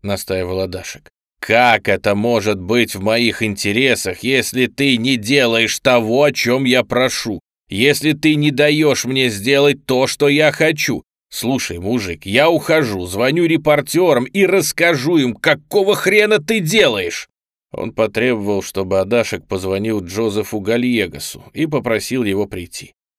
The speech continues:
Вернувшись в свой кабинет и зная, что теперь он никогда не сможет быть адвокатом Ричарда, Адашек позвонил Гальегасу и попросил его навестить Ричарда в тюрьме.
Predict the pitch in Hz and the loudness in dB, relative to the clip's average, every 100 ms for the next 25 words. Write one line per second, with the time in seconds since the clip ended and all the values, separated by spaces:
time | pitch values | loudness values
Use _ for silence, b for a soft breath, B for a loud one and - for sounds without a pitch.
0 | _ 92 107 156 220 202 104 - 95 98 | _ -4 -2 -2 -4 -4 -8 -6 -4 -4
1 | - 90 95 135 170 151 - - 98 95 | -4 -6 -6 -6 -6 -10 -18 -12 -8 -6
2 | 120 160 143 110 - 95 95 82 131 117 | -4 -2 -2 -2 -6 -6 -6 -4 -2 -2
3 | 107 120 127 117 101 123 107 95 - 107 | -2 -4 -2 -4 -2 -2 -2 -4 -8 -6
4 | 113 95 80 90 110 98 87 85 87 104 | -4 -4 -6 -6 -6 -6 -8 -8 -6 -6
5 | 92 90 117 156 - - - - _ _ | -6 -8 -8 -10 -12 -14 -20 -20 _ _
6 | _ - 104 120 175 147 135 - 113 110 | _ -6 -4 -2 -2 -2 -4 -4 -2 -2
7 | 113 143 113 98 101 160 139 131 - 120 | 0 -2 -2 -2 -2 -2 -4 -4 -4 -6
8 | 98 - 190 165 143 147 120 - 160 135 | -6 -6 -8 -6 -4 -4 -4 -4 -2 -2
9 | 120 151 139 143 143 - 139 123 104 113 | -2 -2 -2 -2 -2 -4 -4 -4 -2 -4
10 | 113 110 98 101 - 101 90 - - | -2 -4 -4 -6 -6 -8 -8 -12 -20